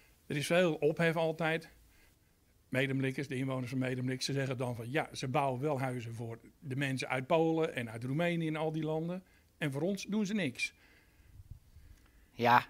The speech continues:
Speaker 2: eh, ik ben verantwoordelijk, eh, voor de huisvesting, onder andere van de arbeidsmigranten. Dus daar zou ik me toe, eh, willen beperken.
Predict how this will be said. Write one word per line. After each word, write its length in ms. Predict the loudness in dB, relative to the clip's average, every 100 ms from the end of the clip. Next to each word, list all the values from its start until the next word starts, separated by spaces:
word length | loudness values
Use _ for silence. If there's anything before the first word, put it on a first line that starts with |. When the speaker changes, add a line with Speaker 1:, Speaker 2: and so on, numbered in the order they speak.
| -2
Speaker 2:
eh, 480 | 4 6 6 6 4
ik 80 | 4
ben 100 | 4
verantwoordelijk, 540 | 4 4 6 4 6
eh, 140 | 4
voor 80 | 6
de 80 | 6
huisvesting, 540 | 6 4 -2 -2 0
onder 180 | 2 2
andere 220 | 4 2
van 80 | 4
de 60 | 8
arbeidsmigranten. 840 | 10 10 10 8 4 6 6 4
Dus 120 | 2 6
daar 140 | 8
zou 140 | 8
ik 60 | 6
me 240 | 6 4
toe, 240 | 4 4 6
eh, 480 | 6 4 -2 -4 2
willen 180 | 4
beperken. 520 | 4 8 10 10 6